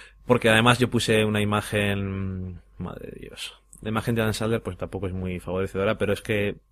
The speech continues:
es Adam Sandler y no creo que haya ninguna imagen que le favorezca. Y encima vestido de mujer, pues menos. Y la de Work It es que realmente, ¡guau! Hombre, me alegro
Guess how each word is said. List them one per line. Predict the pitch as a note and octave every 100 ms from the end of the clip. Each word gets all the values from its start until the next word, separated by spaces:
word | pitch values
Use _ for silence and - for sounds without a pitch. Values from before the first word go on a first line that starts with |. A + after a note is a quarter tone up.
| _
es | -
Adam | F#2+ F#2+
Sandler | - A2+ F#2+ F#2
y |
no | F#2+
creo | F#2+
que | F2+
haya | F2+
ninguna | F2+ F2+ F2 F2+
imagen | F#2 F#2 F#2+
que | F#2
le | F#2
favorezca. | F2 F2 F#2 - - -
Y |
encima | F#2+ G2
vestido | F#2 - F#2
de |
mujer, | F2+ - -
pues | - -
menos. | - - - - - - - - - - - _ -
Y |
la | A2+
de | G2+
Work | G#2 G2
It | A2
es | G2
que | - G2
realmente, | F#2 F#2 F#2+ F#2 F#2 F2+ F2+ - - _ _ _ _ _ _ _
¡guau! | F2 - - - - - - - _ _ - - - - _ _ _ _ _ _ _
Hombre, | B2 A2
me | F#2+
alegro | F#2 F#2+ G2+ G2+ F#2+